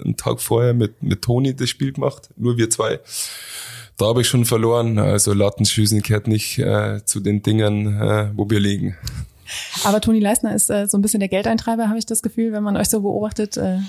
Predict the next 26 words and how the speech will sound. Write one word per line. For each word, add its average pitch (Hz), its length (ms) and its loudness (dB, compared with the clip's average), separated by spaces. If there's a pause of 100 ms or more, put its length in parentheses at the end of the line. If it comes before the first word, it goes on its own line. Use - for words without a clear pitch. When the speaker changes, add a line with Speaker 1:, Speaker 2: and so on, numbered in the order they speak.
Speaker 2:
stand 196 240 -2
er 202 60 0
dann 196 140 0
direkt 190 280 -4
vor 202 80 -2
deiner 196 200 2
Zimmertür 220 360 0
danach 202 360 0
und 185 120 -4
hat 190 120 -4
gesagt, 185 280 -4
„So, 202 240 -4
her 196 160 -2
damit“? 233 420 2 (280)
Speaker 1:
Ja, 127 160 0
ist 107 140 0
er - 440 -2
tatsächlich 139 540 2
dann 120 140 2
der 117 140 -2
Tjagi 120 320 -2
Ernst, 127 300 0
weil 104 100 2
ja, 117 140 0
die - 120 -4
Mannschaftskasse, 131 920 -2